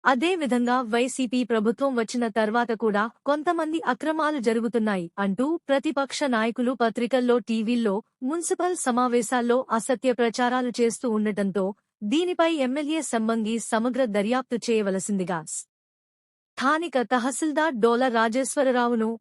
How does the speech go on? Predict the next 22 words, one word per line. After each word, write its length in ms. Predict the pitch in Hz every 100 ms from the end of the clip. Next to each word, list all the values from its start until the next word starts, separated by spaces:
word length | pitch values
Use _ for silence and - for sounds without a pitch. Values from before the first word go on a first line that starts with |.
| -
మరియు 380 | 220 226 226 208
కమిషనర్ 580 | 233 247 - 302 302 269
శ్రీనివాసరావును 1080 | - 240 254 254 262 247 247 247 247 247 -
ఆదేశించడం 800 | 208 220 240 226 240 208 226 220
జరిగిందని 520 | 202 196 214 208 196
తెలిపారు. 500 | 190 190 180 190 180 180 _ 247
వీరు 360 | 294 311 320 262
ఇరువురు 440 | 240 240 277 277
ఆర్డీఓ 440 | 208 233 214 240 226
ఆధ్వర్యంలో 640 | 202 196 180 214 214 214
పనిచేస్తూ 720 | 202 190 185 202 190 - 220 269 _ -
రెండు 300 | 220 247 247
నెలలుగా 500 | 233 226 247 262 262
సర్వే 420 | 240 214 196 226 -
చేసి, 340 | 190 170 240 311 _ -
ఈ 180 | 311 359
రిపోర్ట్ని 540 | 311 339 349 370 349
ఇవ్వటం 400 | 285 240 277 277
జరిగిందని 600 | 240 240 247 247 240 285 -
తెలిపారు. 500 | 240 247 262 294 320
రిపోర్ట్ 400 | 262 262 320 349 -
ఆధారంగా 680 | 247 226 240 247 240 254